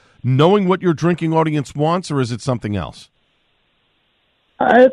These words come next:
Speaker 2: think it's a combination of a lot of things, but we, we always have strived to kind of create a unique flavor profile for our beers. We didn't want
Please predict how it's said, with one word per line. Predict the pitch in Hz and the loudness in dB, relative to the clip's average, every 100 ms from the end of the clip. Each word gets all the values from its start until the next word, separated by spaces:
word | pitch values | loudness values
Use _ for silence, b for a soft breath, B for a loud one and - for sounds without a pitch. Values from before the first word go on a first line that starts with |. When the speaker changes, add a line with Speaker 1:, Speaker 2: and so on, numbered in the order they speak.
| - | 4
Speaker 2:
think | 247 | 4
it's | 214 190 | 6 4
a | |
combination | 180 196 196 180 160 - | 4 4 6 6 4 4
of | 156 | 4
a | 139 | 6
lot | 135 127 | 6 6
of | 127 107 | 2 0
things, | 131 127 127 120 | 0 0 0 0
but | 143 147 - _ _ _ _ | 4 4 2 _ _ _ _
we, | 185 185 190 | 2 4 6
we | 185 196 | 6 6
always | 196 208 214 208 202 | 8 8 8 6 4
have | 185 160 - | 0 -4 -6
strived | 156 156 151 156 160 151 _ | 2 4 4 4 2 -2 _
to | - | -10
kind | 147 151 143 | -4 -2 0
of | 131 - | -2 -6
create | - 147 143 151 - | 0 4 6 4 2
a | 135 | -2
unique | 127 143 139 131 - _ _ _ _ _ | 2 4 6 4 2 _ _ _ _ _
flavor | 139 131 127 | 4 6 6
profile | 131 131 131 - 131 131 | 4 4 4 4 2 2
for | 127 135 | 4 4
our | 127 | 4
beers. | 127 131 127 | 4 2 4
We | 160 | 4
didn't | 180 196 | 4 6
want | 160 151 151 | 4 4 4